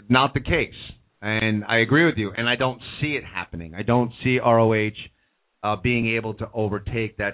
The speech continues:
second spot, especially, uh, what we've seen out of T N A right now. We are,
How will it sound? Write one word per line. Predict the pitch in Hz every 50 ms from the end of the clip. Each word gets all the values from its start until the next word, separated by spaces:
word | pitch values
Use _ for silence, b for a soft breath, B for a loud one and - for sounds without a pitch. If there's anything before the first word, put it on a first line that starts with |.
| - -
second | - 110 104 - 101 90 - - -
spot, | - - 147 143 131 - - - 127 -
especially, | 113 - - 147 143 - - 135 131 127 127 123 110 b b b b b _ _ _ _ _ _ _
uh, | 117 117 117 113 113 - - 110
what | 127 131 135 131
we've | 127 113 - - -
seen | 127 123 120 120 117
out | 113 117 113 110
of | 104 -
T | - - 127 123 117 113
N | 113
A | 110 107 107 107 104 - -
right | 104 95 101 107 107 101 -
now. | 98 101 107 123 127 123 110 95 87 78 85
We | 104 107 107
are, | 107 104 101 98 92 -